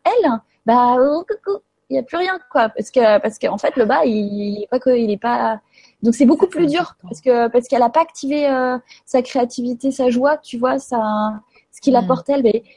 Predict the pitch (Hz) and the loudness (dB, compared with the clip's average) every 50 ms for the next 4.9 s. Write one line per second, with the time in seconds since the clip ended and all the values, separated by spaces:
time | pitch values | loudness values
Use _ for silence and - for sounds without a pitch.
0 | _ _ - 277 269 269 269 269 320 330 320 320 - - 277 262 247 233 233 233 | _ _ 2 4 4 4 4 2 0 -2 -2 -2 -2 -2 0 0 2 0 0 0
1 | - 294 294 277 269 247 240 240 254 277 294 294 262 254 240 233 226 226 220 - | 0 -2 0 0 0 0 0 2 2 0 0 0 -2 -2 -2 -2 -2 -4 -6 -10
2 | _ _ _ _ _ _ - - 226 190 190 202 202 208 214 214 233 269 277 - | _ _ _ _ _ _ -6 -4 -2 0 0 0 0 2 2 2 0 0 -2 -4
3 | - 233 220 220 247 262 294 294 277 254 254 262 294 285 - - 254 240 - 262 | -6 -8 -6 -2 0 2 2 2 2 4 4 2 2 0 -2 -6 -6 -6 -4 -6
4 | 240 - 247 240 - - 247 240 233 - - 277 254 240 - - 208 202 | -6 -4 -6 -6 -4 -4 -6 -6 -6 -4 -2 -2 -2 -2 -4 -6 -8 -8